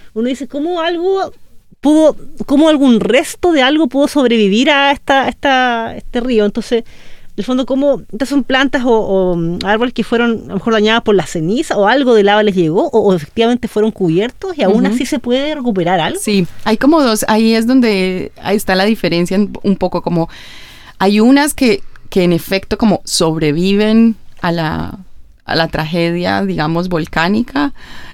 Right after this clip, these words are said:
Speaker 2: eh, pues, o al evento explosivo, eh, sobreviven o quedan como sepultadas o partidas o incompletas y que, que es la madera específicamente. Pero hay otra aproximación que es un poco como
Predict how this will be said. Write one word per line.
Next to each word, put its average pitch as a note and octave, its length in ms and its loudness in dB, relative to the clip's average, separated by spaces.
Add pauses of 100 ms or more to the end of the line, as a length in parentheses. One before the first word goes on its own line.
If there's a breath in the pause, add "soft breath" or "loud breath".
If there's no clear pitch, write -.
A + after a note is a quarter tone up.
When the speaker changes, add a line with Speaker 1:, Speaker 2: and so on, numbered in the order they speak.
Speaker 2:
eh, F3 280 0
pues, E3 160 -4
o D#3+ 40 -2
al D3 100 0
evento E3+ 440 0
explosivo, G3 760 -2 (260)
eh, E3 200 0
sobreviven G#3 640 4
o A#3 140 2
quedan F3 340 2
como D#3 240 -2
sepultadas G3 800 0
o F3 80 -4
partidas F#3+ 640 -2
o F3+ 40 -4
incompletas F#3 600 -4
y - 100 -6
que, D3+ 360 -4
que A2+ 120 -4
es D3+ 160 -2
la E3+ 120 4
madera D#3+ 460 0
específicamente. D#3 880 -4 (460 loud breath)
Pero D4 600 2 (400)
hay E3+ 280 -2
otra B3 380 2
aproximación G3+ 920 0
que F#3+ 140 -2
es - 100 -6
un F3+ 80 -4
poco F3+ 240 -6
como E3+ 400 -2